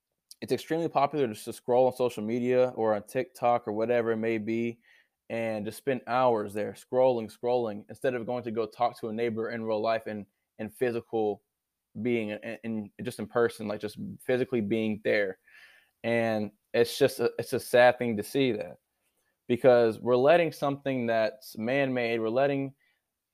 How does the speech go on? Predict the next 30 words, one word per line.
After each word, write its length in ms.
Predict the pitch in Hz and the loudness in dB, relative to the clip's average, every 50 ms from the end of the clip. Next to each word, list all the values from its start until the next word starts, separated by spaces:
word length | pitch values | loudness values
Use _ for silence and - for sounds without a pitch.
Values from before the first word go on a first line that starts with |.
| _ - | _ -6
we're 120 | 117 120 | -2 0
letting 400 | 131 143 147 143 139 131 123 117 - | 2 4 4 4 2 0 -2 -6 -8
something 300 | - - 139 131 127 120 | -6 -4 -2 -2 0 0
that's 360 | 120 113 110 - - - - | -2 -2 -4 -6 -10 -10 -4
just 280 | - 120 117 - - | -2 -2 -2 -2 -4
technology 960 | - 165 143 120 113 107 113 127 139 135 120 110 104 101 104 104 101 101 - _ _ _ _ _ _ _ _ - 175 | -4 -2 -2 -2 -2 0 0 2 2 2 2 0 0 -2 -4 -4 -4 -4 -8 _ _ _ _ _ _ _ _ -8 -4
be 160 | 156 135 147 | 0 2 2
the 120 | 151 147 143 | 4 2 2
reason 340 | 127 131 139 143 131 120 113 | 2 2 0 0 -2 -2 -4
that 120 | 107 104 | -4 -2
we 140 | 107 123 135 | 0 0 0
don't 140 | 135 131 120 | 0 0 0
go 140 | 117 110 | 0 -2
talk 300 | 107 - - 127 127 - | -2 -2 -2 -2 -2 -2
to 60 | - - | -2 -10
somebody 560 | - 113 107 110 107 104 101 101 104 - - | -8 -4 0 2 2 2 2 0 -4 -8 -8
in 180 | - 117 120 113 | -6 -6 -6 -6
person. 560 | - - - 113 110 101 - - - - - _ _ _ _ _ _ _ _ _ _ _ _ _ _ _ _ _ _ _ - | -8 -8 -4 -2 -2 -2 -4 -8 -18 -20 -20 _ _ _ _ _ _ _ _ _ _ _ _ _ _ _ _ _ _ _ -6
And 160 | 120 120 - - | -4 -4 -2 -2
it's 220 | 120 117 - - | -4 -4 -4 0
just 260 | 147 135 - - - | 0 0 0 -2 -4
making 360 | 127 127 143 165 160 - 139 | 0 2 2 2 4 2 0
us 160 | 127 120 - 120 | 0 0 -2 -4
more 360 | 113 113 120 131 143 147 139 | -4 0 2 4 4 4 4
and 80 | 127 | 2
more 220 | 123 120 131 135 131 | 2 2 4 4 4
of 100 | 113 113 | 4 2
an 80 | 107 - | 0 -2
antisocial 840 | - 120 127 120 - - 117 113 117 - - 104 101 101 - 104 98 | -2 -4 -4 -4 -2 2 2 2 2 2 0 -2 -2 -2 -4 -6 -6
culture. 640 | - - - 120 123 117 - - - - 135 - | -6 -4 -2 -2 -2 -4 -6 -12 -16 -16 -16 -18